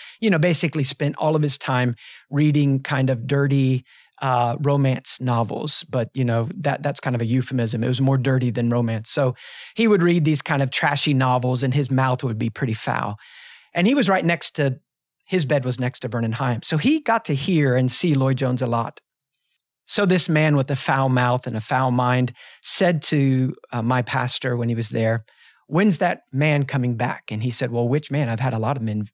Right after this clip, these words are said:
you know, visit over the week." And he said, "You know," and in Welsh, he said, "A dyn glân, the clean man." So he said, "The, the clean man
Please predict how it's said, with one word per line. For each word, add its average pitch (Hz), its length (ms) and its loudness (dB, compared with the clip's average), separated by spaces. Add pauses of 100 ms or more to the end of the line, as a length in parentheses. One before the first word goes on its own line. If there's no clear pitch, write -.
you 123 120 -4
know, 110 100 -4
visit 123 260 0
over 117 160 -2
the 113 80 -2
week." 117 320 -4 (460)
And 123 220 0
he 135 100 2
said, 123 340 0
"You 160 120 0
know," 127 300 0 (360)
and 151 160 2
in 160 160 4
Welsh, 151 460 2 (160)
he 143 100 -4
said, 127 360 -2 (180)
"A 139 100 -2
dyn 131 580 -2
glân, 113 460 -2 (600)
the 139 140 -4
clean 127 760 -2 (120)
man." 107 460 -6 (720)
So 160 160 0
he 156 100 2
said, 143 360 0 (340)
"The, 202 240 2
the 165 100 0
clean 254 400 0
man 107 240 -4